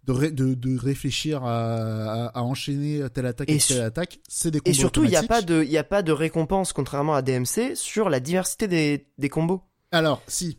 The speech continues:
Speaker 1: ça par contre, euh, si, si, dans le, dans le multiplicateur, ça, tu vas plus vite monter, euh, ton score à, au lieu de faire, euh, quatre fois point, tu fais, euh, trois fois point pied. Euh, après, euh, point, point, pied, pied, euh,
Speaker 2: Ah oui, oui, ça, d'accord, ok,
Speaker 1: Voilà.
Speaker 2: ouais, ouais.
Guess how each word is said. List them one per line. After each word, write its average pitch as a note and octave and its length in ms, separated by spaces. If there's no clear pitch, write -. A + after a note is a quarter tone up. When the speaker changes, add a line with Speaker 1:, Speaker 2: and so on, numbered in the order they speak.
Speaker 1:
ça C#3 160
par C#3 140
contre, D3 220
euh, B2 120
si, D3 140
si, D#3+ 140
dans C#3 140
le, A#2 440
dans A#2+ 100
le B2+ 60
multiplicateur, C3 720
ça, A2 680
tu - 120
vas C#3 80
plus E3+ 160
vite F#3 220
monter, D3 420
euh, C3 100
ton B2+ 140
score E3 500
à, A#2+ 840
au C3 100
lieu C3+ 120
de C3 60
faire, D3 340
euh, A#2+ 280
quatre C3+ 220
fois C#3 180
point, D#3+ 200
tu - 140
fais, D3 200
euh, A#2 120
trois B2+ 220
fois C3 200
point C3 240
pied. D3 280
Euh, A#2 260
après, C#3 380
euh, A2+ 540
point, C3+ 200
point, C3+ 200
pied, A#2+ 140
pied, C#3 460
euh, A2 200
Speaker 2:
Ah A#3+ 120
oui, E4 200
oui, D#4 180
ça, B3 180
d'accord, G3+ 340
ok, D3+ 40
Speaker 1:
Voilà. E3+ 220
Speaker 2:
ouais, C3 100
ouais. C3+ 240